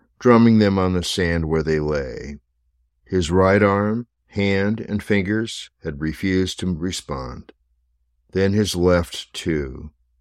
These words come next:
He tried his legs, his toes. Then he tried turning over, and only managed to move his head.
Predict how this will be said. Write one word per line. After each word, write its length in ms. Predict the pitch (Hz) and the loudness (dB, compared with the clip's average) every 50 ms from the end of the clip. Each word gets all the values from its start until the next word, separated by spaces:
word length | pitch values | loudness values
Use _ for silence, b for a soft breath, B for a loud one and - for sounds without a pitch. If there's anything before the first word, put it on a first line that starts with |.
| _ _ _ _ _ _ _ | _ _ _ _ _ _ _
He 140 | _ - 98 | _ -8 -8
tried 420 | - - - 98 92 92 95 95 92 | -8 0 2 2 4 4 4 4 2
his 220 | 104 101 92 - | 0 -2 0 0
legs, 680 | 98 95 92 87 78 73 71 69 69 - - - - - _ _ _ _ _ _ | 0 2 2 2 2 0 -2 -6 -10 -12 -14 -16 -16 -18 _ _ _ _ _ _
his 260 | _ 92 87 - - | _ -6 -6 -6 -6
toes. 760 | - - - 87 80 76 73 67 65 69 69 67 - - - _ _ _ _ _ _ _ _ _ _ _ | -6 -4 -2 0 0 0 -2 -4 -6 -10 -14 -14 -16 -18 -20 _ _ _ _ _ _ _ _ _ _ _
Then 160 | - 92 90 | -2 0 0
he 120 | 95 95 | 0 -2
tried 460 | 90 - - 104 95 90 92 95 90 - | -2 -2 2 4 4 6 6 4 2 0
turning 340 | - 104 101 101 104 101 | 0 0 2 2 2 2
over, 560 | 98 92 85 78 69 67 73 62 60 73 73 _ _ _ _ _ _ _ _ _ _ _ _ | 2 2 0 0 -2 -4 -8 -10 -10 -12 -16 _ _ _ _ _ _ _ _ _ _ _ _
and 180 | - - 85 - | -10 -10 -10 -8
only 400 | - 90 92 95 95 95 92 92 | -4 -2 -2 0 0 0 0 0
managed 580 | 92 92 87 82 78 76 76 71 - - - - | 0 0 0 0 -2 -4 -6 -8 -8 -12 -10 -8
to 80 | - | -6
move 300 | 82 82 82 78 76 73 | -2 -2 0 0 -2 -2
his 220 | - 78 71 - - | -4 -8 -8 -8 -6
head. 520 | 87 80 76 67 62 57 - 69 - - | -4 -4 -4 -4 -6 -10 -16 -20 -20 -20